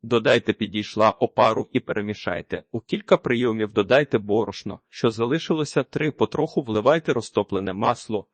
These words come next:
Добре промащиває тісто, вимішуйте тісто руками близько десяти хвилин. Збийте білки і акуратно вмішайте в тісто.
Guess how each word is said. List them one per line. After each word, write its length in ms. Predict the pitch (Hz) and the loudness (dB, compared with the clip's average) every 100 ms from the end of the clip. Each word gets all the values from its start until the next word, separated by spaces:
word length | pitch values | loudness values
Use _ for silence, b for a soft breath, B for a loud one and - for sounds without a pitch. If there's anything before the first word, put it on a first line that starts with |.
| _ _ _ - | _ _ _ -2
Добре 400 | 120 127 135 117 | 4 4 4 2
промащиває 720 | 110 110 110 - 131 127 131 | 2 0 -2 -2 0 0 -2
тісто, 500 | - 160 - 160 117 _ | -4 -4 -2 -4 -4 _
вимішуйте 640 | 117 127 202 - 170 - | -6 -4 -2 0 2 0
тісто 460 | 127 - 165 - 180 | -4 -6 -6 -2 -2
руками 420 | 135 147 156 127 | 2 2 4 2
близько 460 | 110 113 143 - 113 | 0 -2 -2 -2 -2
десяти 460 | 98 - - 110 | -2 -6 -6 -6
хвилин. 500 | 101 101 90 87 82 _ - | -6 -6 -6 -6 -14 _ -16
Збийте 500 | 113 113 135 135 127 | -10 0 2 2 0
білки 480 | 117 120 - 220 - | 2 0 0 -2 -2
і 100 | 127 | -4
акуратно 640 | - 123 120 131 - 113 | -4 -2 2 2 2 -2
вмішайте 540 | 110 113 - 107 110 113 | -2 -4 2 2 2 -4
в 80 | |
тісто. 520 | - - 214 - 107 | -2 -4 -4 -2 -4